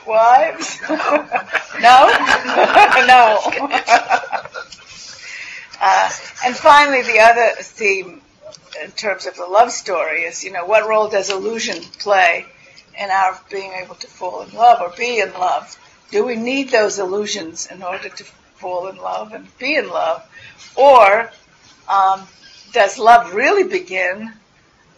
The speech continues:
after you're over those illusions and you are loving the person without the illusions? Uh, so that's another interesting question.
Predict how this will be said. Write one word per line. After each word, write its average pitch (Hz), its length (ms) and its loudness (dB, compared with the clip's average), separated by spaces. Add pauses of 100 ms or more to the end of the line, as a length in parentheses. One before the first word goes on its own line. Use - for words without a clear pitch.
(260)
after 220 320 0
you're 190 200 -2
over 285 300 4
those 185 280 -2
illusions 180 640 -14
and 180 160 -20
you 185 240 -14 (360)
are 185 220 -8
loving 208 340 -4
the 185 160 -20
person 214 480 -8 (140)
without 208 380 2
the 185 120 -8
illusions? - 1040 -18 (400)
Uh, 180 280 -6
so - 180 -12
that's 285 260 -2
another 190 300 -2
interesting - 540 -12
question. - 440 -16